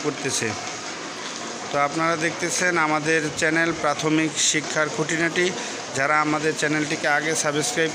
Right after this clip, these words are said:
করেছেন তাদেরকে ধন্যবাদ, অভিনন্দন, প্রাণডালা শুভেচ্ছা। আর যারা নতুন আমাদের সাথে সম্পৃক্ত হয়েছেন অবশ্যই আমাদের, উম, চ্যানেলটিকে সাবস্ক্রাইব করবেন এবং বেল আইকন বাটনটিকে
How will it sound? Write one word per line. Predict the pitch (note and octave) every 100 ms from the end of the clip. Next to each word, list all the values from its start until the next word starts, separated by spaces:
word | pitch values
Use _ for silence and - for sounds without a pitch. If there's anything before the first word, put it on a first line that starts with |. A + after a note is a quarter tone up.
| E3
করেছেন | D#3+ D3+ E3 D#3+
তাদেরকে | D3 C#3 C#3+ D#3 C3
ধন্যবাদ, | C3 C#3 D#3 D#3 D#3
অভিনন্দন, | C#3+ C#3 D3 D3+ D3+ D#3+ F3+ - - - -
প্রাণডালা | D3+ D3+ D#3 D#3 D#3
শুভেচ্ছা। | - C#3+ C#3+ - C#3
আর | C3
যারা | C#3+ D3+
নতুন | D3 D3+ D#3+
আমাদের | D#3 D3+ D3+ D#3+
সাথে | D#3+ E3
সম্পৃক্ত | D#3 D3+ C#3+ D#3 -
হয়েছেন | E3 D#3+ E3 - F3
অবশ্যই | D#3+ C#3+ D3 - E3 E3+ - - - - -
আমাদের, | C3 D3 D3 D#3+ D3+ D3 - - -
উম, | C#3+ C3+ B2 A#2+
চ্যানেলটিকে | D3 D3+ D#3+ D#3+ E3 E3
সাবস্ক্রাইব | - D3 D3+ - F3 E3 -
করবেন | F3 E3+ F3+ F3+ -
এবং | C#3+ D3 C#3+
বেল | C#3+ D3+
আইকন | D#3 - D#3
বাটনটিকে | D3 C#3 D#3 D3 D#3 D#3 F#3+